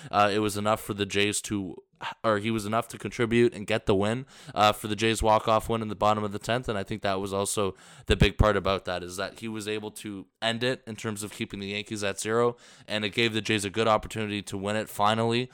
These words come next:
uh, in the tenth inning, and that's exactly what happened with Danny Jansen, like you were talking about. But Jordan Romano deserves all the credit for being a major part in that win, and of course, it turns out to be the best game, uh, for the Jays this series. And I know he was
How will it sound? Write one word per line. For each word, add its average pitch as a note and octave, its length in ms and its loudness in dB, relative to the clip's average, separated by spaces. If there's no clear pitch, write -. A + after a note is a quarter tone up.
uh, G#2 220 2
in G#2+ 100 -4
the G#2+ 80 -4
tenth A2+ 280 -4
inning, A2+ 180 -2
and G2 80 -6
that's G2 180 -2
exactly G2 400 -2
what F#2+ 120 0
happened F#2+ 300 0
with F2 100 -8
Danny F#2 220 -4
Jansen, F#2+ 380 -8
like F#2 200 -8
you F#2+ 60 -4
were F#2 60 -6
talking F#2+ 320 -2
about. F#2+ 160 -4
But F#2 120 -10
Jordan A2 240 -4
Romano G#2+ 320 -2
deserves G2 480 -10
all A2 200 2
the A#2 100 0
credit A2 380 2
for G#2+ 160 2
being A2 260 0
a G2+ 60 -2
major G#2+ 400 0
part A#2 360 4
in A2 160 0
that A2 220 4
win, B2 220 0
and A#2 100 -2
of G2+ 100 -2
course, A2 300 2
it F#2+ 80 -8
turns A2 260 0
out A2 180 4
to - 100 -6
be G#2 80 -2
the F#2+ 100 -2
best G2+ 420 -2
game, G#2 380 -4
uh, G#2 200 6
for A#2 180 -2
the G#2+ 100 -2
Jays G2+ 320 0
this F#2 180 -2
series. G2 340 0
And G2 200 -4
I G2+ 140 0
know A2+ 180 0
he A2+ 140 -4
was G#2+ 300 -4